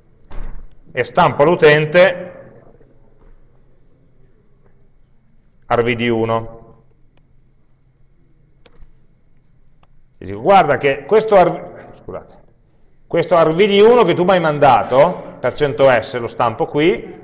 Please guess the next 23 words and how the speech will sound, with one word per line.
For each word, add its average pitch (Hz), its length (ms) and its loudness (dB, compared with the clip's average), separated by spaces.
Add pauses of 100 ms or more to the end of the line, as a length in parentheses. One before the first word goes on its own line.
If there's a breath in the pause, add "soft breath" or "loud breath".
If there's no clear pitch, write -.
non 147 160 -4
è 226 80 4
un 185 80 2
numero 135 260 -2
valido." 95 560 -2 (3500)
Chiaramente 156 400 -2
non 143 120 -2
potrò 143 220 2
stampare 123 520 2
A, 92 280 -2
perché 117 240 -10
se 131 120 -8
sono 135 180 -2
arrivato 165 300 4
a - 20 -2
questo 156 220 -2
punto 165 300 0
la 147 80 2
variabile 135 400 0
A 160 180 2
non 127 200 -6
l'ho 131 140 0
letta - 680 -8